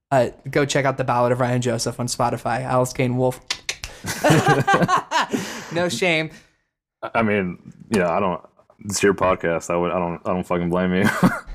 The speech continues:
Speaker 2: <laughs> Fucking, uh, self-promote all you want.
Speaker 1: Well, th-, this is also about you, though. I really enjoy letting my guests lead the discussion for the podcast.
Speaker 2: Um, I mean, that, that is, that is awesome. But as far as, like, um,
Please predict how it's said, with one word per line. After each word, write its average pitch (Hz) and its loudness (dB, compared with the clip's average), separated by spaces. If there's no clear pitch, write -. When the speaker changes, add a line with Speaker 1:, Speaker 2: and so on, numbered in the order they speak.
Speaker 2:
<laughs> - -20
Fucking, 98 0
uh, 92 2
self-promote 104 0
all 98 4
you 87 2
want. 95 0
Speaker 1:
Well, 254 4
th-, 208 -2
this 214 -2
is 233 -2
also 254 2
about 202 2
you, 180 -2
though. 127 -4
I 123 0
really 190 2
enjoy 151 2
letting 147 2
my 135 2
guests 123 -6
lead 131 -4
the 120 -6
discussion 127 -2
for 127 -8
the 127 -2
podcast. 123 -4
Speaker 2:
Um, 104 -2
I 101 0
mean, 101 4
that, 92 2
that 95 2
is, 85 0
that 90 0
is 78 0
awesome. 76 -4
But 95 -2
as 98 -4
far 135 4
as, 151 2
like, 127 2
um, 92 0